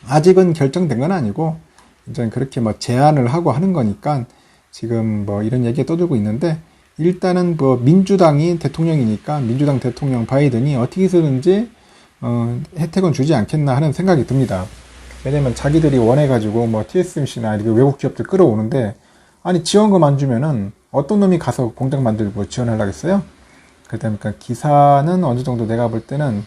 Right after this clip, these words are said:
약간 뇌피셜격으로 나가지만은 제가 볼 때는 그래도 어느 정도 지원금은 받지 않겠는가 뭐 그런 생각이 듭니다. 여러분들 생각은 어떻습니까? 과연 삼성전자가 과연 반도체 지원금을 못 받을까요? 아니면 받을까요?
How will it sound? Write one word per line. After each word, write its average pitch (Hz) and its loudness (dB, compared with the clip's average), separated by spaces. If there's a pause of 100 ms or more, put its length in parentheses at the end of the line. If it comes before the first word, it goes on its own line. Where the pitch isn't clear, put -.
약간 107 -2
뇌피셜격으로 135 2 (520)
나가지만은 117 0 (720)
제가 123 -2
볼 117 -4
때는 127 -4
그래도 110 -4
어느 110 -2
정도 127 -2
지원금은 135 -2
받지 135 -6
않겠는가 160 -2
뭐 117 -6
그런 139 -4
생각이 185 -2
듭니다. 127 -4 (460)
여러분들 175 4
생각은 175 0
어떻습니까? 151 -2 (160)
과연 127 6
삼성전자가 139 4
과연 120 -2 (360)
반도체 151 0
지원금을 139 0
못 110 0
받을까요? 151 2
아니면 113 -4
받을까요? 117 -6